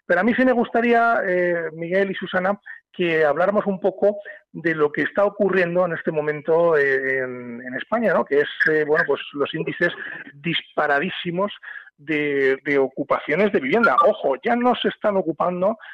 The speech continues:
viviendas de bancos porque, mm, prácticamente, eh, en este momento no quedan tantas, pero se están ocupando, que esto es mucho más dramático, primeras residencias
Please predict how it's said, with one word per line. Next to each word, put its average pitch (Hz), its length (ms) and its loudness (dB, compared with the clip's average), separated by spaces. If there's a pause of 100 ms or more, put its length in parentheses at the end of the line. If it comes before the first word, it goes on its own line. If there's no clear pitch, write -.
(160)
viviendas 147 600 0
de 147 80 0
bancos 190 400 0
porque, 127 340 -6
mm, 123 220 -10
prácticamente, 135 680 -2 (300)
eh, 127 400 -2 (240)
en 135 80 -8
este 131 160 -6
momento 135 300 0
no 139 140 0
quedan 120 260 0
tantas, 214 320 0 (140)
pero 214 720 2
se - 80 -16
están 165 200 -8
ocupando, 170 420 -2
que - 100 -8
esto - 160 -16
es 135 60 -14
mucho 156 220 -10
más 151 140 -2
dramático, 160 480 -4 (480)
primeras 170 480 0
residencias 190 580 -2